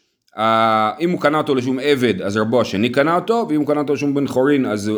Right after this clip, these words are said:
אה, הוא השתחרר. אז ממי האדון השני קונה את העבד? זאת השאלה.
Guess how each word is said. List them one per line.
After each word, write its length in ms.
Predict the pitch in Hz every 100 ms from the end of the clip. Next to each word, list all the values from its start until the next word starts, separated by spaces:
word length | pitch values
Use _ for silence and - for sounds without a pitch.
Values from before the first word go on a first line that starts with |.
| 98
אה, 200 | 104 101
הוא 180 | 98
השתחרר. 480 | 101 - 95 123 170 226 - - _ _ -
אז 260 | 113 120 123 - 131
ממי 720 | 135 151 170 240 302 302 302 -
האדון 460 | 151 160 151 190 262
השני 680 | 247 190 180 226 277 285 - _
קונה 320 | 175 196 247
את 120 | 247
העבד? 420 | 233 214 190 170 151 - -
זאת 200 | 147 165
השאלה. 500 | 170 156 131 110